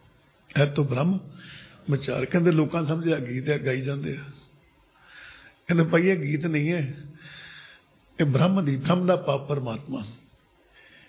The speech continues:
ਕਹਿੰਦੇ, "ਉਹ ਉਸ ਪਰਮਾਤਮਾ ਦੀ ਵਿਚਾਰ ਹੈ, ਉਸ ਪਰਮਾਤਮਾ ਤੱਕ ਪਹੁੰਚਣ ਦੀ ਯੁਕਤੀ ਦੀ ਵਿਚਾਰ ਹੈ। ਉੱਥੇ ਪਹੁੰਚਣਾ ਕਿਵੇਂ ਆ, ਕਿਵੇਂ ਆਪਾਂ ਉਸ ਪਰਮਾਤਮਾ ਚ ਲੀਨ ਹੋਣਾ ਹੈ, ਉਹਦੀ ਵਿਚਾਰ ਆ।"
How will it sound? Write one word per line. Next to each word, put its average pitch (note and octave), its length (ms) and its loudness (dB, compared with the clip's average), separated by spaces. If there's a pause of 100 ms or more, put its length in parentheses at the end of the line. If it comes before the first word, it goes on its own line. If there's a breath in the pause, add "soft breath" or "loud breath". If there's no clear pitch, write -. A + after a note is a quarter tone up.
(120 soft breath)
ਕਹਿੰਦੇ, A#3 360 4
"ਉਹ B3+ 320 4
ਉਸ B3 160 0
ਪਰਮਾਤਮਾ F3+ 760 0
ਦੀ F#3 200 0
ਵਿਚਾਰ E3 600 2
ਹੈ, E3+ 60 2
ਉਸ F3+ 180 0
ਪਰਮਾਤਮਾ D#3+ 560 0
ਤੱਕ F3 260 -2
ਪਹੁੰਚਣ E3+ 420 0
ਦੀ D3+ 120 2
ਯੁਕਤੀ D3 400 0
ਦੀ G3+ 120 0
ਵਿਚਾਰ D3+ 420 0
ਹੈ। E3 60 4
ਉੱਥੇ D#3 200 -2
ਪਹੁੰਚਣਾ E3+ 440 -4
ਕਿਵੇਂ C#3+ 320 0
ਆ, C#3+ 300 -6 (1040 loud breath)
ਕਿਵੇਂ G3+ 260 2
ਆਪਾਂ A#3 260 0
ਉਸ A3+ 140 2
ਪਰਮਾਤਮਾ E3+ 560 2
ਚ D#3+ 120 -2
ਲੀਨ D3 280 2
ਹੋਣਾ D3 260 0
ਹੈ, E3+ 80 2
ਉਹਦੀ F#3+ 180 2
ਵਿਚਾਰ B2 580 0
ਆ।" - 240 -8